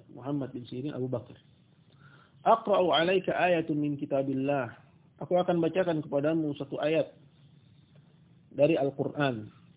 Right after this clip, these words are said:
Orang ini dari kalangan ahlul bidah. Dia ingin minta izin, ya, membacakan satu ayat Al-Qur'an.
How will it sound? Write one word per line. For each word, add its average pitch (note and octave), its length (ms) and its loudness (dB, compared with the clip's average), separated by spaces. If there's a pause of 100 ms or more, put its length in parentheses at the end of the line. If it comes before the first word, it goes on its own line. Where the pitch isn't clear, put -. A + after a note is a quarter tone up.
(260)
Orang C3 240 -2
ini D3+ 240 -2
dari D3 200 -2 (280)
kalangan C3 320 -2
ahlul C3+ 320 -4
bidah. C#3 320 0 (1200)
Dia C#3 240 -4
ingin D#3 320 -2 (1600)
minta C#3+ 240 -2
izin, D3 560 -2 (520)
ya, C3+ 160 -4
membacakan C#3 640 0
satu C3+ 260 -8
ayat C3+ 220 0
Al-Qur'an. B2+ 560 -8